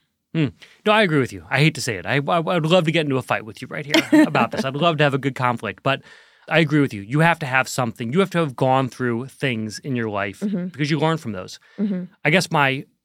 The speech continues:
Speaker 1: point was you don't have to be born the way Ginny was born in order to be a good
Speaker 2: Right.
Speaker 1: leader. You don't have to be born into conflict
Speaker 2: Right.
Speaker 1: to be able to succeed as a leader.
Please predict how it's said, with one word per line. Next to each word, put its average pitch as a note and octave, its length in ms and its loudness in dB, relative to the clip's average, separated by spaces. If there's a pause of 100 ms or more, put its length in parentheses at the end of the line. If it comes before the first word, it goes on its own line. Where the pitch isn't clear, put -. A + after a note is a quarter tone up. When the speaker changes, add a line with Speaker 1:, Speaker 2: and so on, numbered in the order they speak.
Speaker 1:
point D#3+ 200 -2
was B2+ 140 -2
you D3+ 60 0
don't E3+ 180 4
have C#3+ 180 2
to C3+ 80 -8
be B2 100 -4
born A2 520 -6
the B2 80 -8
way A2+ 120 -4
Ginny G2+ 280 -8
was F#2+ 120 -10
born F2+ 320 -12 (160)
in C#3+ 100 -4
order A2+ 200 -2
to G2+ 80 -8
be F#2 140 -10
a F#2 60 -10
good F#3 80 -6
Speaker 2:
Right. D#3+ 260 -2
Speaker 1:
leader. - 160 -16
You C3+ 140 -8
don't G3 100 0
have D#3+ 120 0
to - 80 -14
be C3+ 80 -4
born A#2+ 340 -2
into A#2 180 -2
conflict B2 520 -6 (200)
Speaker 2:
Right. F3+ 380 -6 (100)
Speaker 1:
to C#3 80 -2
be C3+ 160 0
able B2 140 -2
to A2+ 60 -4
succeed A#2+ 420 -8
as G2+ 120 -10
a G#2 60 -8
leader. F#2 360 -12